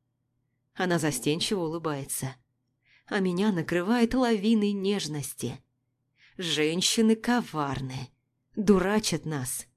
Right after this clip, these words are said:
Как можно было прятать такую красоту под макияжем и вульгарными тряпками? Вижу теперь, какая она настоящая. «Лер,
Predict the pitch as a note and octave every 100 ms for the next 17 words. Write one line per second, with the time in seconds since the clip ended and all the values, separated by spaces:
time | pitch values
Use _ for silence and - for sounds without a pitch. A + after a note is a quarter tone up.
0 | _ _ _ - - - D#4 C#4+ C4 C4+
1 | A#3 A#3+ A#3+ A#3 A3+ A#3+ A#3 G#3 F3+ -
2 | F#3+ G#3 G3 - F3+ - G3 C4 B3+ E3+
3 | F3+ F3 F#3 G3+ C#4+ G3+ D#3 B2+ - -
4 | C#4+ A#3+ A3+ A3+ B3+ A#3+ A#3 A3+ C4 C4
5 | G#3+ - C#3 B2 B2+ _ _ _ _ _
6 | _ _ - E3+ D3+ F#3+ F#3 - E3 C#3+
7 | B2+ - - _ - B3 A#3+ - A3+ F3
8 | D#3 D3 D3 - G3 F#3 D3+ - - C3
9 | B2+ _ _ _ _ _ _ _ _ _
10 | _ _ _ _ _ _ _ - F#3+ F#3+
11 | D3+ C3+